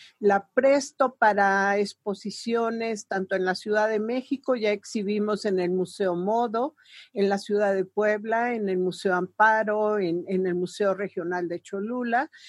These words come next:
También tengo publicado un libro alrededor de la colección de,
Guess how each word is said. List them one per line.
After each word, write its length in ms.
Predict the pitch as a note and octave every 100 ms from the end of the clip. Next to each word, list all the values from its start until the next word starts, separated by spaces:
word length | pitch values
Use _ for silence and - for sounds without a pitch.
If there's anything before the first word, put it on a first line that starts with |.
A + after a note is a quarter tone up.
| - -
También 520 | G#3+ G#3+ A#3 A#3 A#3+
tengo 340 | A#3+ A3+ A3+
publicado 800 | G#3+ A3+ G3+ G#3 - A3 A3 G#3+
un 160 | G#3+ A3+
libro 560 | B3+ C#4 A#3 A3+ B3
alrededor 680 | A3 F#3 F3+ F3 F3 F#3+ G3+
de 120 | G#3+
la 120 | G#3
colección 840 | G3+ G#3 G#3 - - A3 A3 G#3+ G3+
de, 400 | F#3 F3 E3